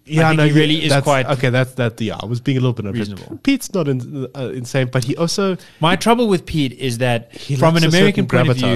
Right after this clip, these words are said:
Speaker 1: gravitas.
Speaker 2: I think he'll be okay. I think from a South African point of view, it'll be tough because the, his sort of Achilles heel that's been exposed by his, um, fellow Democratic candidates is that he comes from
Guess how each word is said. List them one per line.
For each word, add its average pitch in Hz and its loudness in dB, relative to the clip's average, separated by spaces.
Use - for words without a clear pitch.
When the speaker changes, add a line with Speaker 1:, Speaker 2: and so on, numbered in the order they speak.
Speaker 1:
gravitas. 113 -8
Speaker 2:
I 123 -4
think 120 -8
he'll 131 -4
be 120 -4
okay. 104 -12
I - -4
think 139 -2
from 139 -2
a 139 -4
South 139 0
African 190 0
point 147 -2
of 127 -4
view, 120 0
it'll 110 -2
be 101 -6
tough - -12
because 147 2
the, 131 -4
his 175 -2
sort 202 -2
of 147 -4
Achilles 165 -4
heel 120 -4
that's 107 -8
been - -8
exposed 113 -6
by 104 -8
his, 104 -10
um, 92 -8
fellow 120 0
Democratic 104 -8
candidates 101 -12
is 135 0
that 117 -2
he 123 -4
comes 147 -4
from 120 -4